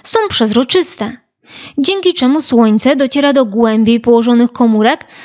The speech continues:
zawierających chlorofil i mogących przeprowadzać fotosyntezę.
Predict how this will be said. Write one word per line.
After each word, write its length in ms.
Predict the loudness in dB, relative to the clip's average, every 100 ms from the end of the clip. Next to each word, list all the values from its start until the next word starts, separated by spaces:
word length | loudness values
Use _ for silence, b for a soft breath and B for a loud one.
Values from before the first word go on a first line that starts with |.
| B
zawierających 840 | 0 2 2 0 0 0 0 -2 -4
chlorofil 760 | 0 2 2 0 0 -2 -2 -6 B B 0
i 100 | 2
mogących 540 | 4 2 -2 -4 -10
przeprowadzać 760 | -6 -6 -2 0 0 0 -2 -2
fotosyntezę. 1000 | -8 -4 -2 0 0 0 -2 -2 -10